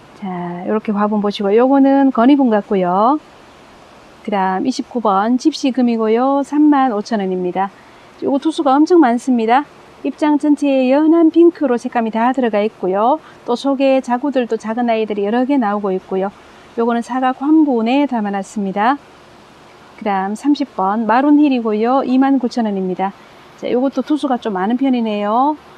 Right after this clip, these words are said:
한 구 도 정도는 될 것 같습니다. 자, 입장 끝부분에 조금씩 이제 색감 많이 올렸지요. 자, 요거 사각 환분이고요.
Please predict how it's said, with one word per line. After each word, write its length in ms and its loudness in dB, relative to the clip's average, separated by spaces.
한 120 -4
구 180 -8
도 380 2
정도는 380 -2
될 140 -6
것 140 -8
같습니다. 600 -2
자, 280 -10
입장 280 -6
끝부분에 500 -4
조금씩 460 -2
이제 140 -2
색감 260 -6
많이 220 -2
올렸지요. 720 0
자, 120 -12
요거 420 -2
사각 420 -2
환분이고요. 1040 0